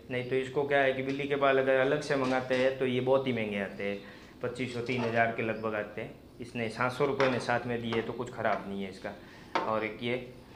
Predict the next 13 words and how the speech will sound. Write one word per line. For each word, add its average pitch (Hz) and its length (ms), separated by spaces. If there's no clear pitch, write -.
माइक्रोफोन 123 580
भी 127 100
दिया 123 220
है 131 80
और 101 540
इसमें 127 220
एक 127 540
ये 139 100
बैग 139 280
भी 131 100
दिया 107 220
है 101 100
इसका, 104 220